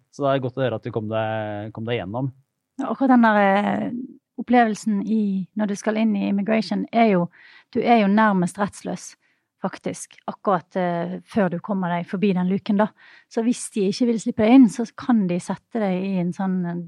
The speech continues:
Speaker 2: detention facility, som jeg tror ikke er noe hyggelig sted å være. Og du kan bli sittende der et døgn og bli sendt hjem igjen. Eh, og det har de diskresjon til å gjøre.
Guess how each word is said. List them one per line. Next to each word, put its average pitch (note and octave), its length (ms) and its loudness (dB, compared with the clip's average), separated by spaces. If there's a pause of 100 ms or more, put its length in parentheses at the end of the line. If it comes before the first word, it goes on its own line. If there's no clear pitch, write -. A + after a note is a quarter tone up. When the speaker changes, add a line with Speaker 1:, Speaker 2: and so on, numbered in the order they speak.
(140)
Speaker 2:
detention F#3+ 640 -2
facility, F3+ 480 -6
som G3+ 320 -4
jeg G#3+ 160 -8
tror - 140 -6 (100)
ikke - 220 -6
er A3 80 2
noe F#3+ 100 0
hyggelig G#3 320 0
sted F#3+ 160 2
å F3+ 60 4
være. G3+ 260 4 (640)
Og G3+ 160 0
du G3+ 80 0
kan G3+ 160 -4
bli F#3+ 80 -2
sittende G3+ 320 -4
der F3+ 140 0
et F3+ 100 -4
døgn F3+ 240 2
og E3+ 80 -4
bli E3+ 80 -2
sendt F3 240 -2
hjem G3 240 2
igjen. E3+ 300 0 (420)
Eh, E3 480 -2
og G#3 160 -4
det A3+ 160 4 (160)
har G#3+ 240 4
de G3+ 240 -4
diskresjon G3 500 -8
til F3 140 -8
å E3+ 80 -6
gjøre. E3+ 220 -4